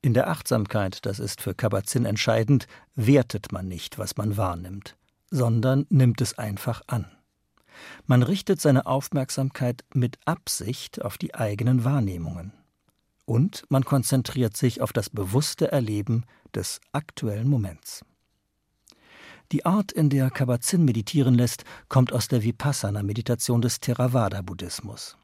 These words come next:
Vipassana bedeutet in der Sprache der buddhistischen Urtexte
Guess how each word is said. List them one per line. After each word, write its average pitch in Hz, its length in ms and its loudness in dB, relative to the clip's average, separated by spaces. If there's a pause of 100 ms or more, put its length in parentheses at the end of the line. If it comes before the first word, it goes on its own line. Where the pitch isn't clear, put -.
(460)
Vipassana 139 640 4
bedeutet 120 500 2
in 113 80 -6
der 95 120 -6
Sprache 110 440 -2
der 101 120 -4
buddhistischen 104 680 -2
Urtexte 113 680 -2